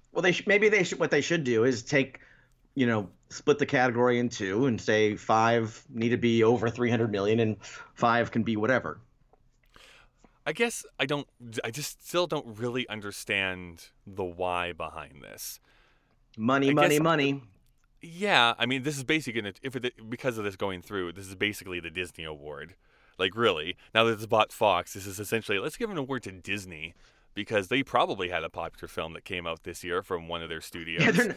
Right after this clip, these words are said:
Speaker 1: they're not gonna name what the movie is. They're just gonna say, "And most popular winner, or most popular movie goes to Disney." What? No, it doesn't matter.
Speaker 2: It doesn't matter. All five nominees are from Disney, so let's just give it to them. It's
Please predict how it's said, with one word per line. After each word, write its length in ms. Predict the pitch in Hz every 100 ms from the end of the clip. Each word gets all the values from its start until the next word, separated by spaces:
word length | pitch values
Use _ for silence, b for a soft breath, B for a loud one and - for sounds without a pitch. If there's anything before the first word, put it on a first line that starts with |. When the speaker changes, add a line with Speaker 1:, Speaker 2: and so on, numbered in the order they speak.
| 220
Speaker 1:
they're 100 | 185
not 160 | 190 190
gonna 160 | 190
name 400 | 151 147 143 139
what 160 | 131 127
the 80 | 135
movie 300 | 127 120 113
is. 200 | 104 90
They're 120 | 123
just 140 | 110
gonna 140 | 131 113
say, 280 | - 107 92 B B -
"And 200 | 160 165
most 220 | 165 156
popular 640 | 170 160 151 156 151 151
winner, 480 | 143 156 151 143 143
or 120 | 143
most 220 | 139 156 -
popular 400 | 156 151 147 143
movie 340 | 156 147 147
goes 300 | 151 147 139
to 440 | 160 151 143 143 120 - _ _ _
Disney." 400 | 120 120 98 98
What? 300 | 92 131 -
No, 100 | 135
it 80 | 107
doesn't 220 | 160 131
matter. 320 | 101 92 92 - - - _ _
Speaker 2:
It 80 | -
doesn't 200 | 117 98
matter. 160 | 92 104
All 100 | 117
five 240 | 117 101
nominees 460 | 101 90 87 82 82
are 40 |
from 180 | - 82
Disney, 360 | 78 73 78
so 200 | 78 85
let's 200 | 87 85
just 260 | 90 - - b b b b b
give 160 | 139 131
it 80 | 127
to 80 |
them. 340 | 98 95 92 85 b b _ _ _ _ _ _ -
It's 560 | 160 - - - -